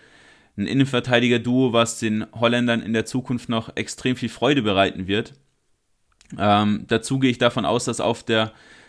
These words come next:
sechs beziehungsweise auf der acht Abdu Haraoui spielen wird, äh, von Sparta Rotterdam. Ist ein ganz interessanter Mann, der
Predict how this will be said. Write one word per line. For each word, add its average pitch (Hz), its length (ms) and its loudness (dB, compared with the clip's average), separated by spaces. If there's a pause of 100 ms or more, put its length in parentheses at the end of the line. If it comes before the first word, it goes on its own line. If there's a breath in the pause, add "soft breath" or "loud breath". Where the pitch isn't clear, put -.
(100)
sechs - 460 0
beziehungsweise 110 540 -2
auf 117 160 -2
der - 160 0
acht - 320 -2
Abdu 113 320 -4
Haraoui 107 480 0
spielen 98 420 -6
wird, 104 240 -4
äh, 98 160 -4
von 101 160 -6
Sparta 104 400 -2
Rotterdam. 104 640 -2 (340 loud breath)
Ist - 120 -10
ein 104 120 -2
ganz 110 280 -2
interessanter 120 580 -4
Mann, 117 320 -2
der 107 380 -4